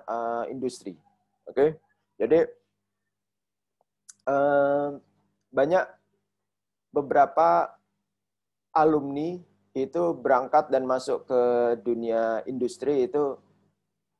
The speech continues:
melalui, eh, kegiatan pemboran. Oke, eh, karena dua ribu delapan belas, sembilan belas kemarin masih banyak sekali kegiatan pemboran. Nah, mereka masuk,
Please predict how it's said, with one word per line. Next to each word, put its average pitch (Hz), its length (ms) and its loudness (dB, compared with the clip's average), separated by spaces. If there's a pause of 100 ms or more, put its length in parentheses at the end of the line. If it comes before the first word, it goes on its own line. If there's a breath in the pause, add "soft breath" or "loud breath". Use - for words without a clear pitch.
(560)
melalui, 135 960 2
eh, 127 240 -2
kegiatan 135 480 0
pemboran. 120 480 2 (400)
Oke, 135 400 -4 (560)
eh, 113 400 -2
karena 131 320 -2
dua 131 160 2
ribu 117 240 0
delapan 120 320 2
belas, 143 240 0
sembilan 120 320 0
belas 139 240 0
kemarin 131 400 -2
masih 120 400 -4
banyak 117 400 0
sekali 127 320 -2 (160)
kegiatan 110 480 -2
pemboran. 113 480 2
Nah, 117 160 -6
mereka 107 320 -4
masuk, 139 480 -4